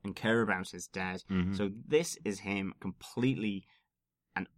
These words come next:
Speaker 1: utterly angry, and I think it's a really good, intense scene. Now, he calms down after a while,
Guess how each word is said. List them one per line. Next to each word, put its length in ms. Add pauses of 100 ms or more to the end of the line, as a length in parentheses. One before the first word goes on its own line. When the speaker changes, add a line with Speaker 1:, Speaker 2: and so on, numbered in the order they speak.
(100)
Speaker 1:
utterly 500
angry, 500
and 100
I 80
think 180
it's 120
a 60
really 520
good, 360
intense 680 (240)
scene. 520 (360)
Now, 140
he 100
calms 380
down 300
after 260
a 40
while, 440